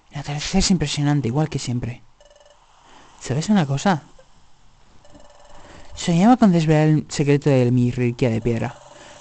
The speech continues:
pero nunca hubiera imaginado que tuviera relación alguna con la tierra oculta. Eso me recuerda que fue aquí donde Coffin y sus compinche,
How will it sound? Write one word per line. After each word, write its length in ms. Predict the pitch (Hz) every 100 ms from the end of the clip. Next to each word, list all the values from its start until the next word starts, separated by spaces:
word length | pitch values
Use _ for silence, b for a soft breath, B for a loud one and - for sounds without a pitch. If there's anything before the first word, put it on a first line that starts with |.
| -
pero 100 | 139
nunca 260 | 135 147 202
hubiera 160 | 185
imaginado 460 | 180 151 - 131 135
que 100 | 131
tuviera 280 | 127 127 123
relación 320 | 120 110 127
alguna 400 | 117 117 131 113
con 100 | 117
la 80 | 110
tierra 220 | 117 117
oculta. 420 | - 127 - - - _ b b b b
Eso 140 | - -
me 80 | 254
recuerda 360 | 226 196 180
que 200 | 170 147
fue 220 | 135 -
aquí 120 | 196 381
donde 240 | 330 143
Coffin 380 | 123 117 143 120
y 20 |
sus 280 | - 123 -
compinche, 600 | 120 117 123 123 120